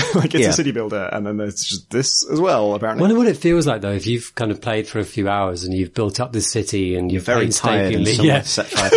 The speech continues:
Speaker 2: your
Speaker 3: <laughs> All
Speaker 2: bed.
Speaker 3: your beds are on fire,
Speaker 2: <laughs>
Speaker 3: and you finally built this spaceship and you send it out, and then kind of, like, one mission goes wrong and all your beds are on fire,
Speaker 2: <laughs>
Speaker 3: and, um, uh, like, does that feel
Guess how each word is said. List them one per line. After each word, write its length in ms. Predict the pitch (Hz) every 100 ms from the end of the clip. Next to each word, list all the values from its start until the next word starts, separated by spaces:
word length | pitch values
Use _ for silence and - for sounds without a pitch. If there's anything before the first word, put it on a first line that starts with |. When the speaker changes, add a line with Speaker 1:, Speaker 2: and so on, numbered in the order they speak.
| -
Speaker 2:
your 60 | -
Speaker 3:
<laughs> 60 |
All 100 | 175
Speaker 2:
bed. 60 | 190
Speaker 3:
your 100 | 151
beds 360 | - 131 117 -
are 100 | 113
on 80 | 107
fire, 440 | - 120 113 104 - - -
Speaker 2:
<laughs> 280 | 165 - -
Speaker 3:
and 160 | 127 123
you 80 |
finally 320 | 120 151 139 135
built 240 | 123 117
this 160 | 110 104
spaceship 640 | - 131 123 - 95 -
and 100 | 98
you 60 |
send 260 | 101 127 107
it 80 | 104
out, 340 | 104 101 95
and 120 | 107 101
then 260 | 98 98
kind 200 | 95 113
of, 100 | 110
like, 200 | 120 131
one 240 | 113 113 107
mission 340 | 110 - 104
goes 260 | 101 101 95
wrong 360 | 110 98 92
and 180 | 92 98
all 180 | 117 127
your 120 | 110
beds 280 | 92 104 101
are 60 | 101
on 100 | 95
fire, 440 | - 98 95 92 _ - 508
Speaker 2:
<laughs> 320 | 202 - 220 131
Speaker 3:
and, 340 | 110 113 107
um, 320 | 117 113 113 - -
uh, 380 | 143 123 120 123 120 _ 165
like, 440 | 143 127 - 160 -
does 280 | 151 156 -
that 240 | 185 156
feel 840 | - - 160 156 156 156 151 147